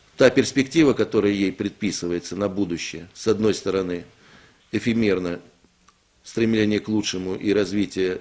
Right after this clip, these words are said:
как экономики, так нравственности и законодательной базы,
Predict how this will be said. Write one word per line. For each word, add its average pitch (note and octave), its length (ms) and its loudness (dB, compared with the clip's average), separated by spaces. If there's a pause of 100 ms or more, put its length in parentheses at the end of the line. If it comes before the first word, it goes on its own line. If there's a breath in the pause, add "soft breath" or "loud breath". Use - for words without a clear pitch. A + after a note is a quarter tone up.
(140)
как G#2+ 200 -2
экономики, G2 600 -2
так - 340 -4 (200)
нравственности G#2+ 840 2
и G#2+ 160 -6
законодательной B2+ 760 -2
базы, A#2 380 -4